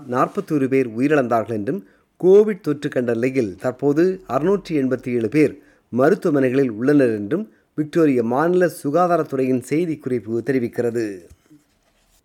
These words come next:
பிராந்திய நகரங்களுக்கு விமான சேவை நடத்தி வரும் ரெக்ஸ் ஏர்லைன்ஸ் எனும் விமான நிறுவனம் தாம் சிட்னியை தலைமையகமாக கொண்டு இயங்குவோம் என்று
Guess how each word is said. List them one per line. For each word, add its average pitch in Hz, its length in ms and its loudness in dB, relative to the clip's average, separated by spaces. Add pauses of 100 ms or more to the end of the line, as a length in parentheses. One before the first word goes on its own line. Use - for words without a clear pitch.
(300)
பிராந்திய 202 460 2
நகரங்களுக்கு 131 720 -2
விமான 160 420 0
சேவை 139 380 -2
நடத்தி 117 380 -4
வரும் 117 200 -2 (380)
ரெக்ஸ் 165 380 -2 (240)
ஏர்லைன்ஸ் 135 500 0
எனும் 127 300 -2
விமான 160 340 2
நிறுவனம் 113 500 -4 (340)
தாம் 135 220 -4
சிட்னியை 170 540 -2 (100)
தலைமையகமாக 139 920 0
கொண்டு 123 300 -2
இயங்குவோம் 127 500 0
என்று 110 180 -4